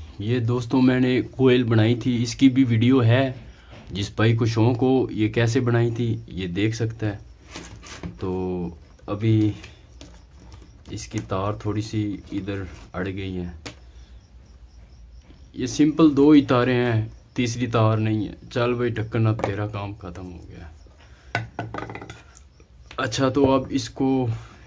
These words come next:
कैसे चलाएं हम यार? ये हमारा सेंसर है, हॉल सेंसर इसको कहते हैं, और ये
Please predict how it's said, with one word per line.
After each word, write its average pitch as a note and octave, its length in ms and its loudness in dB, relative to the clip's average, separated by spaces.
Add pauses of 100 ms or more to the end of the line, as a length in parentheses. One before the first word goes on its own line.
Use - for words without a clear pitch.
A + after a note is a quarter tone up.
(200)
कैसे A#2+ 280 -2
चलाएं G#2+ 400 -2
हम G2 260 -8
यार? G2 440 -10 (1900)
ये G#2+ 180 0
हमारा G#2 400 2
सेंसर A#2 520 2
है, A#2 300 -2 (140)
हॉल G#2+ 360 -2
सेंसर A2+ 400 0
इसको A2 300 -2
कहते G#2 360 -6
हैं, F#2+ 180 -10 (1080)
और A2 220 -4
ये G#2+ 500 0